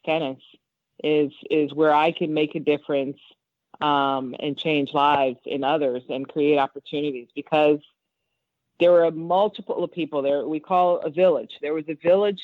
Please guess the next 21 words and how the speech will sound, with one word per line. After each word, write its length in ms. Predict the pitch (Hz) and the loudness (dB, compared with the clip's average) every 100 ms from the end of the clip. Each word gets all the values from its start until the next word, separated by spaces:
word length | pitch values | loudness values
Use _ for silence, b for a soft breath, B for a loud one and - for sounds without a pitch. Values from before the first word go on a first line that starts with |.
| 170 | 0
that 200 | 170 147 | 0 0
raised 400 | 147 170 170 - | -2 -2 -4 -8
me 380 | 170 175 202 - _ - | -8 -4 -6 -8 _ -8
to 40 | |
get 300 | 294 160 - | 0 2 2
me 320 | 170 160 156 - | -2 -2 -2 -4
to 40 | |
the, 320 | 143 143 127 - _ | -2 0 -2 -6 _
to 80 | 151 | 0
where 280 | 143 151 147 | 2 4 4
I 100 | 143 | 0
am 400 | 139 147 175 180 | -2 -4 -6 -10
and 160 | 143 143 - | -12 -12 -10
provide 340 | 139 139 143 | -2 -2 0
the 140 | 135 | -2
opportunities 800 | 131 135 135 - 147 147 143 131 127 _ _ _ _ - | -4 -6 -10 -8 -6 -4 -4 -4 -8 _ _ _ _ -2
that 160 | 151 143 | 0 0
were 80 | |
bestowed 340 | 131 143 156 147 | -2 -2 0 0
upon 340 | 139 147 151 | 0 -2 -2
me. 240 | 131 120 | -4 -8